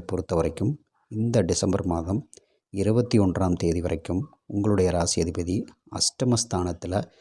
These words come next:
எட்டாம் இடத்திலேயே சஞ்சாரம் செய்றார். So, அது வரைக்கும் ஒரு சேலஞ்சிங்கான ஒரு பீரியடாக இருக்கும். இந்த ட்வென்டி ஃபஸ்ட்டுக்கு அப்புறம், டிசம்பர் ட்வென்டி ஃபஸ்ட்டுக்கு அப்புறம்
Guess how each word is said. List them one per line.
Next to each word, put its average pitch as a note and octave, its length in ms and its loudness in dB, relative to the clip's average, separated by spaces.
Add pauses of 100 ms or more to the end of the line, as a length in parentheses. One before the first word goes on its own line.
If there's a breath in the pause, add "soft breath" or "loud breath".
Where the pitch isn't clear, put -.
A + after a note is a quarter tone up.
(260 soft breath)
எட்டாம் A2 380 0
இடத்திலேயே F#2 600 -2
சஞ்சாரம் F2+ 560 -2
செய்றார். E2+ 340 -2 (120)
So, F2 320 -2
அது G2 220 0
வரைக்கும் G2+ 500 0
ஒரு G2 420 -2 (300)
சேலஞ்சிங்கான G2 640 0
ஒரு F#2 240 -2
பீரியடாக F2+ 340 0
இருக்கும். F2+ 380 0 (960 loud breath)
இந்த G2 240 0
ட்வென்டி A#2 320 2
ஃபஸ்ட்டுக்கு - 300 -2
அப்புறம், - 420 -4
டிசம்பர் G2 520 0
ட்வென்டி F2+ 280 -4
ஃபஸ்ட்டுக்கு F2 420 -4
அப்புறம் D3+ 420 -2